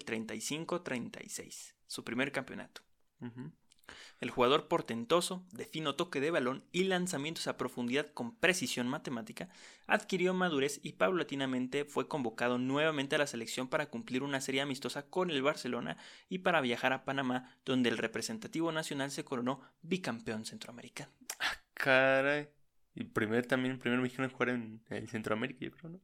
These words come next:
Speaker 1: No, no, o sea, eh, había una, como, la Copa Oro.
Speaker 2: Ah, ok.
Speaker 1: Entonces eran como los Juegos Centroamericanos y había el,
Speaker 2: Ah,
Speaker 1: la,
Speaker 2: ya
Speaker 1: la
Speaker 2: entendí.
Speaker 1: división de fútbol y ellos ganaron los centroamericanos.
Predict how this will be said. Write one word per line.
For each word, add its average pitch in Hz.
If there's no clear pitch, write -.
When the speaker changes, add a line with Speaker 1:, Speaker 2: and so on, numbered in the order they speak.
Speaker 1:
No, 147
no, 160
o 131
sea, 127
eh, 117
había 131
una, 143
como, 139
la 151
Copa 202
Oro. 131
Speaker 2:
Ah, 110
ok. 113
Speaker 1:
Entonces 135
eran 127
como 120
los 117
Juegos 151
Centroamericanos 135
y 127
había 117
el, 110
Speaker 2:
Ah, 110
Speaker 1:
la, 110
Speaker 2:
ya 117
Speaker 1:
la 113
Speaker 2:
entendí. 117
Speaker 1:
división 120
de 131
fútbol 143
y 117
ellos 113
ganaron 113
los 110
centroamericanos. -